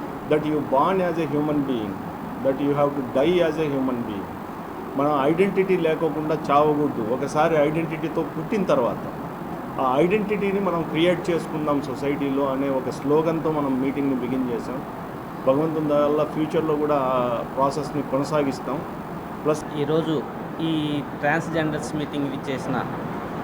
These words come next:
Speaker 2: అందరికీ నా నమస్మాంజనలు. ఆ, ఈరోజు మెయిన్గా మన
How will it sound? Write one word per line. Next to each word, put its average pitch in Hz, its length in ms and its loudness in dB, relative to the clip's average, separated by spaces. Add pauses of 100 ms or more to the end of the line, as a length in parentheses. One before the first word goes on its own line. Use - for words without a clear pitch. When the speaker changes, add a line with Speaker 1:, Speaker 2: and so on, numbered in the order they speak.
(180)
Speaker 2:
అందరికీ 143 400 2 (580)
నా 131 140 0
నమస్మాంజనలు. 127 880 -2 (1000)
ఆ, 135 80 0 (560)
ఈరోజు 165 580 6 (260)
మెయిన్గా 160 480 6
మన 139 400 4